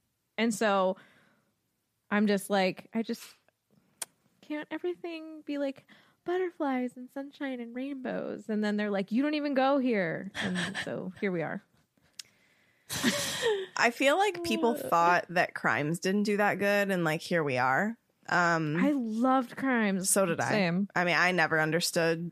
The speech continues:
Speaker 2: the criticism of Crimes personally,
Speaker 1: I loved
Speaker 2: and
Speaker 1: it.
Speaker 2: like,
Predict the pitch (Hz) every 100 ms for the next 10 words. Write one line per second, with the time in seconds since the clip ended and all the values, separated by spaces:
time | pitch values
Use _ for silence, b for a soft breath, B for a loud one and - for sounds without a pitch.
0 | - - 185 160 143 165 170 170 170 -
1 | 175 170 190 196 - 165 175 185 180 185
2 | 196 196 170 147 147 139 127